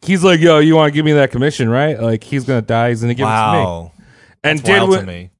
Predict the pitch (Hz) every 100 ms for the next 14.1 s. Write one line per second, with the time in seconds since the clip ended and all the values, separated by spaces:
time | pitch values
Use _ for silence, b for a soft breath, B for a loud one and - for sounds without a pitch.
0 | - 127 220 208 202 190 190 185 160 160
1 | 156 156 151 143 143 135 135 127 135 131
2 | 139 117 131 131 131 123 151 131 127 123
3 | 123 117 123 120 120 123 120 120 117 117
4 | 117 127 113 113 113 113 110 107 104 -
5 | - - 90 82 - - _ - 139 160
6 | 151 170 180 233 190 - - 139 160 160
7 | 160 180 220 262 214 123 110 139 185 196
8 | 196 180 180 180 180 175 165 170 - -
9 | 170 160 151 147 147 131 123 139 139 131
10 | 143 143 - 143 147 127 147 208 214 202
11 | 202 180 185 170 170 156 147 - - 160
12 | 151 139 131 143 175 190 - B B B
13 | 151 151 170 170 208 185 160 135 113 80